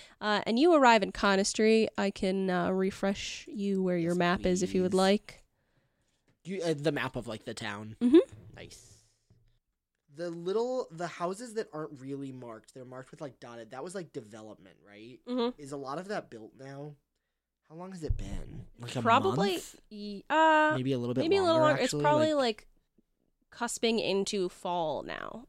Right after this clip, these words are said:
Speaker 1: and a lot of that was kind of summertime
Speaker 2: Summer.
Speaker 1: activity.
Speaker 2: Yeah, you know, like, two months.
Speaker 1: Yeah.
Speaker 2: Okay, cool. Um, that's actually not that fast.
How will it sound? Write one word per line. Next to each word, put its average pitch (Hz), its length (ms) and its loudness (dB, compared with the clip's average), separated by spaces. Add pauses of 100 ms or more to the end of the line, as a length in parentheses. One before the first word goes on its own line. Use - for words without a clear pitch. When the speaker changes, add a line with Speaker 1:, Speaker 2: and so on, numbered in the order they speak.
Speaker 1:
and 208 80 -6
a 196 60 -4
lot 185 180 2
of 190 60 -2
that 170 200 0
was - 380 -6
kind 185 140 -10
of - 100 -10
summertime 170 520 -4
Speaker 2:
Summer. - 120 -4
Speaker 1:
activity. 120 460 -6
Speaker 2:
Yeah, 165 260 0 (260)
you 170 120 -8
know, 151 60 -4
like, 135 200 -2
two - 140 -4
months. 117 340 -6
Speaker 1:
Yeah. 196 280 -4
Speaker 2:
Okay, - 120 -12 (220)
cool. 104 280 -18 (520)
Um, 120 360 -10
that's 135 200 -2
actually 117 240 -2
not 110 240 -8
that 104 180 -6
fast. 92 420 -8